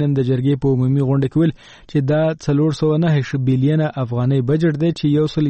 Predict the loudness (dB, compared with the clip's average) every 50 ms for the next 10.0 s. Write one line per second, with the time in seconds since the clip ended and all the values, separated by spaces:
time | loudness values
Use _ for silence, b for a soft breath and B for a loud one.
0 | 2 2 0 0 -2 -4 -6 -4 -4 -4 -4 -4 -2 0 2 2 2 2 0 -2
1 | -2 -2 -2 -2 0 -2 -2 -2 -2 -2 -2 -2 -4 B B B B B B B
2 | B 0 0 0 0 0 0 0 0 0 -2 -2 0 0 0 0 0 0 0 0
3 | 2 2 0 0 0 -2 -2 -2 0 0 0 2 2 0 0 0 -2 -2 -4 -6
4 | -10 -16 B B B B B B -2 0 0 2 0 0 -2 -2 -2 -2 0 0
5 | 0 2 2 2 2 2 0 0 0 0 0 0 0 0 -2 -2 -2 -4 -4 -4
6 | 0 0 2 2 2 2 0 0 -2 -2 -2 0 0 2 2 0 0 0 0 0
7 | 0 0 0 0 0 0 -2 -4 -6 -6 -4 -2 0 2 2 0 0 -4 B B
8 | B B B B B -2 0 0 0 0 0 0 0 -2 -4 -4 -2 -2 -2 0
9 | 0 0 -2 -2 0 0 0 0 0 -2 -2 -2 -2 0 0 0 0 0 0 0